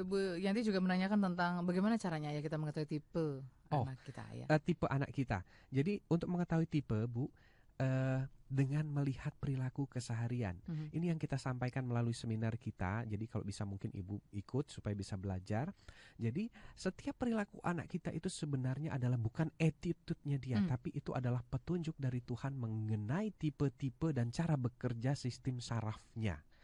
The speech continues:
Speaker 1: Ya.
Speaker 2: Nah, kalau kita pahami itu, maka kita tahu salah satunya adalah kalau misalnya kita ingin mengetahui apa tipe anak kita, kita lihat. Kalau misalnya anak kita dalam kesehariannya itu lebih banyak menggunakan organ wicara,
Speaker 1: Mhm.
Speaker 2: berbicara, atau
Speaker 1: Mhm.
Speaker 2: ekspresif,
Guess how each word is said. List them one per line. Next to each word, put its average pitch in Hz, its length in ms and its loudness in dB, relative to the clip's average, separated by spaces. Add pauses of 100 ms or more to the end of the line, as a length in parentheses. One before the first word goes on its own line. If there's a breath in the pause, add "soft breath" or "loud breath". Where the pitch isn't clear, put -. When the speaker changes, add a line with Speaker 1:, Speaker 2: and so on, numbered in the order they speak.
(100)
Speaker 1:
Ya. 123 160 -8 (160 loud breath)
Speaker 2:
Nah, 92 160 -4
kalau 143 240 0
kita - 240 -4
pahami 139 480 -2
itu, 156 160 -2
maka 127 240 -4
kita 117 240 -2
tahu 104 240 0
salah 175 320 -4
satunya 151 440 -2
adalah 85 360 -2 (320 loud breath)
kalau 123 320 0
misalnya 123 400 -2
kita 117 160 -4
ingin 117 160 0
mengetahui 107 400 -2
apa 180 240 -2
tipe - 240 -6
anak 110 240 -4
kita, 123 320 -2
kita 110 240 2
lihat. 127 240 2 (480 loud breath)
Kalau 226 240 0
misalnya 143 400 -4
anak 127 240 -4
kita 123 240 -4
dalam 110 320 0
kesehariannya 110 720 -4
itu 110 160 -4
lebih 107 240 0
banyak 110 320 -2
menggunakan 104 640 -4
organ 101 320 0
wicara, 117 480 -2
Speaker 1:
Mhm. 101 160 4
Speaker 2:
berbicara, 175 560 2
atau 185 160 4
Speaker 1:
Mhm. 220 80 0
Speaker 2:
ekspresif, 202 560 -2